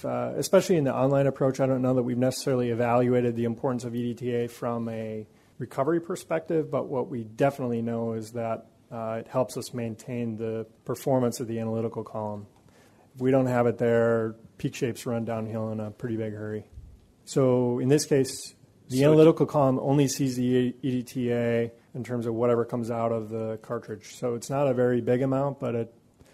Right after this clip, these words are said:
Speaker 1: seems to be important. Otherwise, we ha-, we run, you know, twenty samples, and then we have to take the column offline and run some E D T A through and then reinstall it.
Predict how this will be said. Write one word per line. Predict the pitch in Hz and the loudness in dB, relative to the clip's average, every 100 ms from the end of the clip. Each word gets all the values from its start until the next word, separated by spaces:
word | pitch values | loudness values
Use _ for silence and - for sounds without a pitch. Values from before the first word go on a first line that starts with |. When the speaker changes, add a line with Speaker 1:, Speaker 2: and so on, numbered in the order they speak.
| _ | _
Speaker 1:
seems | - 135 113 | -2 -2 0
to | |
be | 123 | 0
important. | 117 - 113 | 0 0 4
Otherwise, | 151 156 143 131 | 8 8 8 6
we | 135 | 6
ha-, | 131 131 | 2 2
we | 131 123 | 0 2
run, | 127 127 127 | 4 4 2
you | 123 | 0
know, | 117 113 | -2 -2
twenty | 143 123 | 2 2
samples, | - 123 120 120 | 2 0 2 0
and | 117 | 0
then | 117 | 0
we | 113 | 0
have | 117 | -2
to | - | -2
take | 113 | -4
the | 110 | -2
column | 127 120 117 | 0 0 0
offline | 110 - 117 117 | -2 -2 -2 0
and | 110 | -2
run | 113 110 | -2 -4
some | 117 110 | -6 -6
E | |
D | 107 | -6
T | - 117 | -6 -6
A | 110 | -6
through | - 117 | -6 -6
and | 113 | -4
then | 107 107 | -6 -4
reinstall | 120 113 107 - 113 110 | -2 0 -2 -4 0 0
it. | 107 | -2